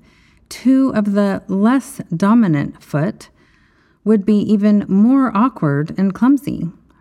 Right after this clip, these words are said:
further causing even more stumbling and more imbalance, and moving with far less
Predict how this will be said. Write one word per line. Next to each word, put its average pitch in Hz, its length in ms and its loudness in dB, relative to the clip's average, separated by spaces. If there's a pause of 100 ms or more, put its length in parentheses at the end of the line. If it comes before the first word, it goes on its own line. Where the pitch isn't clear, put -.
further 233 640 0
causing 190 640 -2
even 170 540 -2
more 196 300 2
stumbling 160 840 -2
and 160 280 0
more 165 460 0
imbalance, 156 680 -4 (600)
and 185 280 2
moving 262 480 2
with 175 320 -4
far 180 640 -4
less 151 500 -2